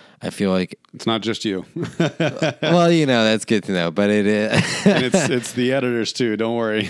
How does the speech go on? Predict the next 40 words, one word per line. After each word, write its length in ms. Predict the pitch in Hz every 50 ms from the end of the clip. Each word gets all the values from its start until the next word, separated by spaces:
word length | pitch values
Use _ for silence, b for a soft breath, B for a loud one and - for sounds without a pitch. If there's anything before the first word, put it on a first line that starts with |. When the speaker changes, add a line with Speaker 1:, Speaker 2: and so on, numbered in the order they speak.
| -
Speaker 2:
<laughs> 80 | - -
Speaker 1:
Yeah. 480 | 127 147 143 135 127 113 104 101 95 87
It, 260 | - 110 120 123 120
um, 440 | 123 120 117 113 113 110 101 98 - _
but 100 | - 127
it's 180 | 139 147 143 -
been 140 | 160 165 160
good 220 | 165 175 170 139
though. 160 | 123 110 98
It's, 260 | 95 95 - - - - -
it's 180 | 117 117 -
sort 240 | - - 120 117 117
of 140 | 120 107 110
got 240 | 117 110 107 107 107
me 200 | 107 107 107 101
back 360 | 90 104 98 92 95 - -
on 140 | 101 95 90
track. 420 | - - 92 92 95 98 - -
I 20 |
mean, 160 | 98 95 95 92
writing 360 | 90 90 87 85 92 92 92
last 260 | 90 87 87 87 -
season 360 | - - 87 90 90 92 87 87
was 180 | 85 85 -
the 60 | -
first 340 | - - - 87 92 92 -
time 180 | - 85 85 82
I, 240 | 80 80 80 80 - -
I'd 180 | 80 82 80 76 76
really 280 | 80 85 82 82 80
written 240 | 76 78 - - -
in, 280 | 78 78 76 71 71 - _ _ -
in, 100 | 113 104 _ _ B B B B B B B B B B _ -
in 80 | - 80
what's 220 | 80 82 82 -
sad 260 | - 92 92 90 87 -
to 60 | -
say 240 | - - 85 78 76
is 260 | 73 73 76 - -
years. 680 | 82 82 82 82 85 85 80 78 78 78 - - -